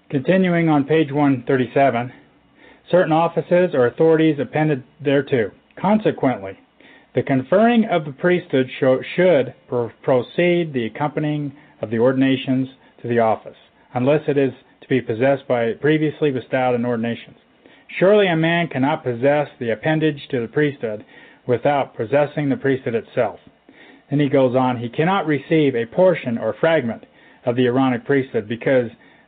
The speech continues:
that would be an acting, acting on the ideas that either or both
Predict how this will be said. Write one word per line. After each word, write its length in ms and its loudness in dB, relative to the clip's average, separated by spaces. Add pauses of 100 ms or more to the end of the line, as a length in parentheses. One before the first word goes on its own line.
that 220 2
would 200 0
be 280 0
an 120 -4
acting, 560 -4 (200)
acting 360 -2
on 140 0
the 120 -2
ideas 520 0 (380)
that 280 0
either 480 0
or 160 0
both 360 2